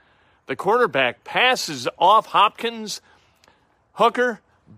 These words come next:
bites in, and Hopkins goes to the house and waits, waits for the pass, waits for the Wat-, Watson pass like it's a damn punt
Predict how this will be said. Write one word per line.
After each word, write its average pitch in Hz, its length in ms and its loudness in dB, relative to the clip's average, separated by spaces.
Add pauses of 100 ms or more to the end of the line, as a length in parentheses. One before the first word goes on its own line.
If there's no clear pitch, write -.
bites 202 400 0 (120)
in, 220 420 -2 (840)
and 202 200 0
Hopkins 202 600 -2
goes 208 300 2
to 196 100 0
the 165 140 2
house 214 380 -2 (340)
and 185 340 -4
waits, 214 500 -4 (100)
waits 202 400 -2
for 196 160 -4
the 160 120 -2
pass, 226 420 -2
waits 220 260 -4
for 202 160 -4
the 170 100 -4
Wat-, 196 600 -2
Watson 180 560 -2
pass 202 520 -2 (320)
like 202 200 0
it's 185 160 -4
a 165 60 -4
damn 196 360 -2
punt - 560 -4